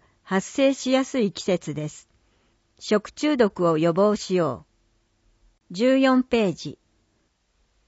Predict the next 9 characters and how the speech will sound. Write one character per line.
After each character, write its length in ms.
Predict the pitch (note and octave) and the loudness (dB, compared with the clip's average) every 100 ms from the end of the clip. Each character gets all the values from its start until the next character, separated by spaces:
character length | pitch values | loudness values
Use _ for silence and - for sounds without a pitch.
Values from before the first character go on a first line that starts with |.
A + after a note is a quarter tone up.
| _ _ _ _ _ - | _ _ _ _ _ -4
コ 100 | B3+ | -2
ラ 160 | G#3+ | 0
ム。 240 | D3+ D3 - _ _ _ _ _ _ _ _ | -2 -6 -12 _ _ _ _ _ _ _ _
共 260 | A#3+ A#3+ B3 | 2 2 2
感、 340 | A#3+ A#3 A#3 | -2 -2 -2
信 360 | - A3+ A#3 A3+ | -2 0 2 2
頼、 260 | G#3+ G#3 | 0 -2
希 200 | - F#3+ | -4 -4
望。 340 | F3 F3+ E3+ | 0 0 0